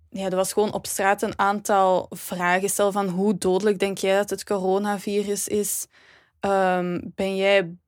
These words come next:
bang om te sterven voor het coronavirus?"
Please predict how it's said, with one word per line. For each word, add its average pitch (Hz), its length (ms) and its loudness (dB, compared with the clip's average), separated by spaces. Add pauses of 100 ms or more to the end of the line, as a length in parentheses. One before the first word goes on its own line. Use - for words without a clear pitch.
bang 185 280 -4
om 208 140 -4
te 208 100 -6
sterven 208 360 -2
voor 208 120 -2
het 208 140 -4
coronavirus?" 208 1300 -2